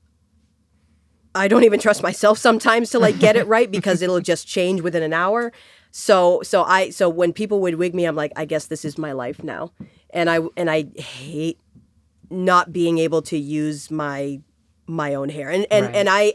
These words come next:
Speaker 1: I have very, very much with, especially within the last couple of years, because I've just had time to actually embrace my hair and embrace,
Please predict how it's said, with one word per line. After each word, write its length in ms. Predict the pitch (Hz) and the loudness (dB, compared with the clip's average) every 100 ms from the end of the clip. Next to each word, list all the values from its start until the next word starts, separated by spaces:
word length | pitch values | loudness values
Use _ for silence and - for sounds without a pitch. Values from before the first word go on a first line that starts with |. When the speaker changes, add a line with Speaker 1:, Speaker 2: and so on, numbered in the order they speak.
| - | 0
Speaker 1:
I 180 | 202 220 | 0 2
have 400 | 208 185 156 151 | 0 -2 -6 -14
very, 720 | 175 165 165 202 233 220 208 | -14 -14 -2 2 4 4 4
very 440 | 190 151 190 190 175 | 0 0 2 2 2
much 360 | 160 156 147 | -2 -4 -6
with, 200 | 165 170 | -6 -4
especially 420 | - 165 254 240 196 | -2 -2 -2 0 -2
within 220 | 175 170 | -2 -2
the 60 | |
last 240 | 160 160 - | 0 -2 -6
couple 220 | 170 165 | -8 -6
of 60 | 156 | -4
years, 200 | 151 147 | -4 -6
because 180 | 151 | -6
I've 80 | 156 | -8
just 140 | 160 165 | -8 -8
had 180 | 165 - | -8 -8
time 400 | - 156 156 147 | -8 -4 -4 -6
to 320 | - 123 156 - _ _ _ | -8 -6 -8 -8 _ _ _
actually 420 | 175 180 - 180 170 | -4 -4 -2 0 0
embrace 600 | 160 139 156 151 151 - | -2 -6 -6 -4 -6 -10
my 160 | 143 | -10
hair 420 | 139 175 104 165 226 _ _ _ | -8 -8 -8 -8 -10 _ _ _
and 180 | - 151 | -8 -4
embrace, 640 | 151 151 165 175 175 170 | -4 -4 -2 2 0 -2